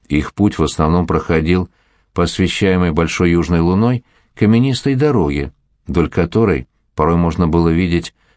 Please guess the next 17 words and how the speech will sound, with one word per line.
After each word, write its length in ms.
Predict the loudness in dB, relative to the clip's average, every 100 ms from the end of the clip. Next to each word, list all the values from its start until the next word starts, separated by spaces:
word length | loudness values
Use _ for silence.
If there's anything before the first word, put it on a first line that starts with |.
| _
заброшенные 640 | -2 0 0 0 0 0
башни 380 | 0 -2 -2 -4
крестоносцев, 840 | -2 -2 0 0 0 -2 -4 -6 -8 _ _ _ _ -2
но 160 | 0
потом 360 | 0 0 0 0
и 140 | 0
их 240 | 0 0 0
не 100 | -2
стало. 480 | -2 -2 0 -2 -8 _ _ _ _ -6
Джоанна 400 | -2 0 0 0
заметила, 680 | 0 0 -2 -2 -2 -2
что 240 | -8 -4 0
Абу 200 | 0 0
Хасан 560 | 0 -2 0 -2 -2 -6 _ _ _
старается 600 | -8 -2 0 0 0 -2
избегать 460 | 0 0 0 0 -2
селений. 600 | -2 0 0 -2 -4